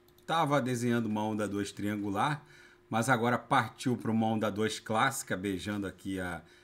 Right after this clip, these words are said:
mediana do canal de Keltner. Então, depois que a gente se livrou dessa acumulação triangular aqui, ó, ela fez a máxima no dia vinte e um do um em trinta e sete ponto doze.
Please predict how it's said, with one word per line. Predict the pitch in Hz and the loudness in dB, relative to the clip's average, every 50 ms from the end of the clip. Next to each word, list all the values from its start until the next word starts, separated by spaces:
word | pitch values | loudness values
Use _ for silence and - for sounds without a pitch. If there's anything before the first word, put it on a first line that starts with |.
| - _ - | -20 _ -6
mediana | - 101 104 101 90 87 110 117 120 110 | -2 -2 -2 0 0 -2 0 0 0 0
do | 95 95 | -2 -2
canal | - 98 98 101 101 | -4 -4 -2 -2 -4
de | 98 - | -6 -8
Keltner. | - - 123 123 139 139 - - 135 127 - - - - - - | -8 -6 -4 -4 -4 -4 -4 -4 -6 -6 -6 -10 -18 -20 -20 -10
Então, | - 147 147 | -4 0 2
depois | 147 160 156 156 - - - 175 196 208 180 - | 2 2 0 -2 -2 0 4 6 6 6 6 4
que | - 147 | 2 2
a | |
gente | 123 135 135 127 - | 2 2 0 0 -2
se | - - | -2 0
livrou | 120 117 98 107 117 117 110 | 0 0 0 2 2 2 2
dessa | 98 90 113 117 139 147 - 143 | 2 2 2 2 2 2 2 0
acumulação | 127 - 123 117 113 110 110 101 - - 107 98 | -2 0 0 0 2 0 0 -2 -2 -4 -4 -4
triangular | 95 - 98 101 101 95 92 95 95 92 95 95 98 | -4 -4 -4 -4 -4 -4 -4 -4 -4 -2 -2 -2 -2
aqui, | 92 - - - 131 135 | -4 -6 -6 -6 -4 -4
ó, | 110 85 76 - - - - - - - _ _ _ _ _ - | -4 -4 -6 -10 -16 -20 -20 -20 -20 -20 _ _ _ _ _ -6
ela | 117 117 120 | -2 0 0
fez | 113 - - 117 110 104 | 0 0 0 0 0 2
a | 113 104 | 2 2
máxima | 104 101 101 98 98 92 - - - 92 92 92 | 2 2 0 0 0 -2 -4 -6 -6 -4 -4 -2
no | 95 95 92 90 | -2 -4 -4 -6
dia | 80 85 90 95 95 95 92 92 | -8 -8 -6 -4 -4 -4 -4 -4
vinte | 85 78 95 101 101 95 - - | -4 -4 -4 -4 -4 -6 -6 -6
e | |
um | 98 98 98 | -4 -4 -4
do | 90 90 90 | -4 -4 -4
um | 90 92 92 92 | -4 -2 -2 -4
em | 90 82 | -4 -6
trinta | - 98 101 101 98 95 | -6 -8 -8 -8 -6 -8
e | 92 | -8
sete | - - - - 107 110 113 - - | -8 -10 -8 -8 -8 -8 -8 -10 -14
ponto | - - 104 101 101 90 - 95 | -16 -12 -10 -8 -8 -8 -10 -12
doze. | 87 87 101 110 127 139 147 131 120 113 | -12 -8 -8 -6 -4 -4 -4 -6 -6 -10